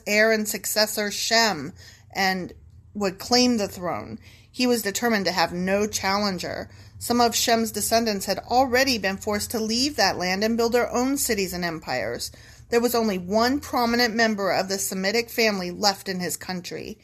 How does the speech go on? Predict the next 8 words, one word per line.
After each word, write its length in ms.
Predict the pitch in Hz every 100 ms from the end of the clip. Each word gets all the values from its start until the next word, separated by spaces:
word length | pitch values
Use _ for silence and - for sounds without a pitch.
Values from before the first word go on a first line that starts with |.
| - - -
He 240 | 233 233
was 320 | 233 226 208
Ter-, 360 | - - 208 - _ -
Terah, 600 | - 202 196 175 87 202 - - _ 190
the 100 | 180
son 440 | - 220 220 226
of 220 | - 196
Nahor. 760 | 190 190 185 180 156 - -